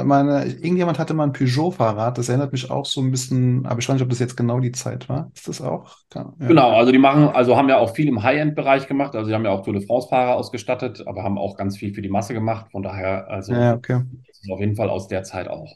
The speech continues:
Speaker 2: Und da gibt's auch Verschiedenes. Also es sind auch nicht nur Rennräder, es gibt ja auch so alte, schöne, äh, Fahrräder,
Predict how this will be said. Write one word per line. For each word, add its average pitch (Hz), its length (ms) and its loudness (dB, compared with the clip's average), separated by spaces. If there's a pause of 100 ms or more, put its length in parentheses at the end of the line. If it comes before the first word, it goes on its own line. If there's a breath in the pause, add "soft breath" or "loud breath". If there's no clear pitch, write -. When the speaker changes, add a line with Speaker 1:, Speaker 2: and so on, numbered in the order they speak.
Speaker 2:
Und 92 100 -14
da 92 80 -6
gibt's 101 260 -8
auch - 200 -8
Verschiedenes. 107 420 -10
Also 101 180 -6 (300 loud breath)
es - 80 -12
sind 127 100 2
auch 127 100 8
nicht 131 160 4
nur 110 120 2
Rennräder, 120 340 2
es 110 120 0
gibt 104 120 -8
ja 101 80 2
auch 90 100 0
so - 140 -8
alte, 104 300 -6
schöne, 98 680 -4
äh, 90 240 -20 (400)
Fahrräder, 90 400 -12